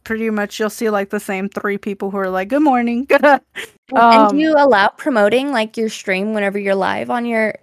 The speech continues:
Speaker 2: Discord?
Speaker 1: Yeah, so, um,
Speaker 2: Okay.
Speaker 1: we have all different types of tabs. So we have, like, the welcome tab, going
Speaker 2: Uh-huh.
Speaker 1: live. Going live is mainly, uh, for me,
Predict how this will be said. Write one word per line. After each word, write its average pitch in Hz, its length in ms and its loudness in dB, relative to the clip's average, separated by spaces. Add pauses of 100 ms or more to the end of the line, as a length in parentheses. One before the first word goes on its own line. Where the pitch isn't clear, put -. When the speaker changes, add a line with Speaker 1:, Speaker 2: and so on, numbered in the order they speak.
Speaker 2:
Discord? 277 480 -4 (840)
Speaker 1:
Yeah, 285 400 2
so, 254 540 -4
um, 233 440 -4
Speaker 2:
Okay. 294 160 -8 (120)
Speaker 1:
we 240 160 -6
have 277 200 -2
all 262 120 -2
different 262 400 -8
types 208 260 -4
of 233 80 -14
tabs. 220 380 -4
So 208 180 -10
we 196 120 -6
have, 196 300 -2
like, 190 200 -10
the 190 100 -10
welcome 214 420 -6
tab, 202 480 0
going 190 320 -6
Speaker 2:
Uh-huh. 262 100 -2
Speaker 1:
live. 196 380 2 (640)
Going 247 300 2
live 240 280 4
is 214 180 -6
mainly, 208 600 -8
uh, 190 320 -4
for - 140 -18
me, 208 440 -8